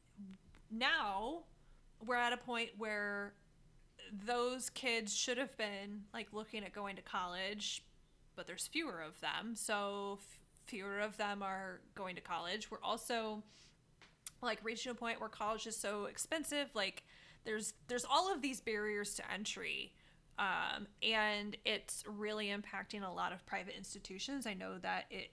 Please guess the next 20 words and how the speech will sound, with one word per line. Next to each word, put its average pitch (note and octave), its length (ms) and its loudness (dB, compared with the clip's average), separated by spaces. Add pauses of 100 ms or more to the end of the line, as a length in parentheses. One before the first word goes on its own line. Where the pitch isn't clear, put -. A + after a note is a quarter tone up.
has G3+ 280 -8 (100)
impacted G3+ 800 -4 (160)
my F3+ 120 -4
university G3 840 -4
in G3+ 120 -4
a F#3+ 100 -4 (180)
lot A#3+ 280 4
of - 120 0
different - 440 -6
ways. - 520 -4 (460)
Um, F#3 640 2 (100)
and G#3 160 -2
so G3+ 580 0 (220)
I G#3 60 2
think G#3+ 220 -4
a G#3+ 40 -2
lot G3 300 2
of F#3+ 100 -6
schools G3+ 800 -2
are F#3 460 0